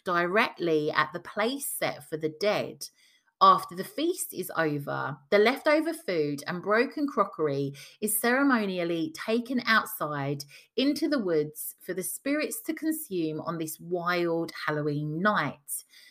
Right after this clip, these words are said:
This is, of course, a powerful ceremony of communion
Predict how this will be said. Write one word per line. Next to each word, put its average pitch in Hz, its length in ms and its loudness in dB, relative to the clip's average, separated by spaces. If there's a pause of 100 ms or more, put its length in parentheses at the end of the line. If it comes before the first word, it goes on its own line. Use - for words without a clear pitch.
(320)
This 285 320 2
is, 247 120 2
of 233 120 0
course, 294 500 2
a - 60 -12
powerful 294 640 6
ceremony 180 680 -4
of 160 140 -6
communion 196 840 2